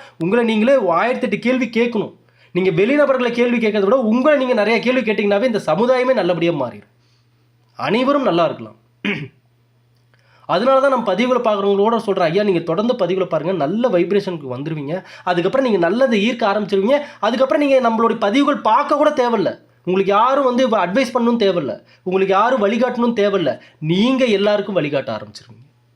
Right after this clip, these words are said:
நீங்க அனைவருக்கும் நல்லதை கொடுக்க ஆரம்பிச்சிருவீங்க. அதுக்கப்புறம் நம்ம பதிவுகளை நீங்க பார்க்கலினாலும் பரவாயில்ல." ஏன் இதை நான் சொல்றேன்னா, தொடர்ந்து நம்ம பதிவுகளை எல்லா நாடுகளில் இருந்தும் பார்த்து கொண்டிருக்கும் தாய்மார்கள், தந்தைமார்கள்,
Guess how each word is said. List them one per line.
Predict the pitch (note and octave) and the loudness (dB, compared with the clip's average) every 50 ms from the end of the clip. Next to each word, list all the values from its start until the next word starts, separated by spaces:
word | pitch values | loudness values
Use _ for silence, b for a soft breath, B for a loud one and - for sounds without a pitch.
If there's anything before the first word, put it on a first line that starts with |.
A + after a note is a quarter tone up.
| _ _ _ _ _ | _ _ _ _ _
நீங்க | C#3+ D3 F3+ A#3 C#4 C#4+ C#4 C#4+ | -2 0 2 2 4 4 2 2
அனைவருக்கும் | A3+ G3 G#3 A3+ A3+ G#3+ G#3 A#3 G#3+ | 0 0 0 0 0 -2 -2 -2 0
நல்லதை | - E3 D#3 F#3+ F3+ F3 E3 | 0 0 0 0 -2 -2 -4
கொடுக்க | D#3+ C#3 A#2+ B2+ A2+ | -6 -8 -8 -8 -10
ஆரம்பிச்சிருவீங்க. | A2+ A2+ A#2 - - A2 G2+ G2+ A2+ _ _ _ _ _ _ _ _ _ _ | -10 -12 -16 -18 -20 -20 -20 -20 -20 _ _ _ _ _ _ _ _ _ _
அதுக்கப்புறம் | _ - A#2 C3 C3 C#3+ - G3 F#3+ F#3+ | _ -10 -8 -8 -8 -6 -4 -2 -2 -2
நம்ம | D3+ B2+ - C3 | -2 -2 -4 -4
பதிவுகளை | C3 E3 F#3 G3 F#3+ F3+ | -4 -2 -2 0 0 0
நீங்க | E3 C#3 B2+ - - | -2 -4 -6 -6 -4
பார்க்கலினாலும் | C3 B2+ D#3+ F#3+ F#3 A3 G3+ G3 F#3+ F#3+ F#3 - | -2 0 0 0 0 0 0 0 0 0 -2 -4
பரவாயில்ல." | D#3+ C3 B2 A#2 G#2+ G#2 - A#2 | -6 -6 -6 -8 -10 -10 -14 -8
ஏன் | B2 C#3+ F3 G#3 | -4 -2 -2 0
இதை | G#3 F3 D#3+ | 0 0 -2
நான் | D3 C3 B2 - | -2 -4 -6 -8
சொல்றேன்னா, | B2 B2 C3 C3+ C3 C3 E3 F3 b b b b b b b b b b _ _ | -12 -14 -12 -10 -10 -10 -10 -12 b b b b b b b b b b _ _
தொடர்ந்து | - D3+ D3+ D3 G3 G3+ A3 A3+ | -4 -4 -2 0 0 0 0 0
நம்ம | G#3 F3+ D#3 C3 - | -2 -2 -4 -4 -4
பதிவுகளை | C#3+ C#3 C#3 D#3+ E3+ D3+ C#3+ C#3+ D3+ C3 | -4 -2 0 0 -2 -2 -2 -6 -6 -8
எல்லா | B2 A#2+ C#3 E3 F3+ G3+ G#3+ G#3 F#3+ | -8 -8 -6 -4 -2 0 0 0 0
நாடுகளில் | E3 D3+ D3+ E3 F3 F3 F3 E3+ E3+ E3 | 0 0 0 0 0 -2 -2 -4 -4 -4
இருந்தும் | D#3 C#3 C3 C#3 C#3+ D#3 D#3 | -6 -6 -8 -8 -8 -10 -8
பார்த்து | D#3 C#3 C3+ C#3 - - C3+ | -4 -4 -4 -4 -6 -10 -14
கொண்டிருக்கும் | C3+ B2+ B2 B2+ A#2+ A#2+ C#3 C#3 | -12 -10 -8 -10 -10 -10 -14 -14
தாய்மார்கள், | C3 B2+ A#2+ B2 B2+ C3 B2+ A#2+ A#2 A2+ A#2 A#2+ - _ _ _ _ _ _ _ _ _ _ _ _ _ _ _ | -12 -12 -12 -10 -10 -12 -12 -12 -14 -14 -18 -20 -20 _ _ _ _ _ _ _ _ _ _ _ _ _ _ _
தந்தைமார்கள், | B2+ A#2+ C#3 D3 C#3+ C3 B2+ A#2+ A2 A2 A2+ A2+ A#2 | -10 -8 -6 -6 -6 -6 -6 -8 -10 -12 -14 -16 -18